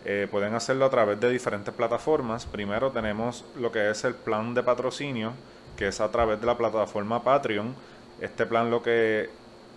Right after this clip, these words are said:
habilita es que ustedes, mis seguidores, eh, me pueden pagar una cantidad pequeña de dinero mensual y entonces tienen derecho a recibir algunos beneficios especiales, en los cuales incluye,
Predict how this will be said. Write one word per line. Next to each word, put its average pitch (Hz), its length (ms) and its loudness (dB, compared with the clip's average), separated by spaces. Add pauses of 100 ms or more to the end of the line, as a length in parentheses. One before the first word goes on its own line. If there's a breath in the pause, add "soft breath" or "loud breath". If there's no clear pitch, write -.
(240)
habilita 113 680 0
es 110 160 -2
que 123 260 2
ustedes, 110 400 0
mis 107 140 -4
seguidores, 127 800 2
eh, 107 180 -2
me 104 140 -2
pueden 101 220 0
pagar 117 320 4
una 117 160 0
cantidad 117 420 0
pequeña 117 460 0
de 120 40 0
dinero 117 280 0
mensual 127 500 2 (400 loud breath)
y 104 80 -4
entonces 101 340 -4
tienen 107 280 -2
derecho 120 360 2
a 117 60 0
recibir 107 340 -2
algunos 110 320 0
beneficios 113 520 -4
especiales, 123 760 0
en 107 120 -4
los 104 100 -2
cuales 95 300 -2
incluye, 123 500 -2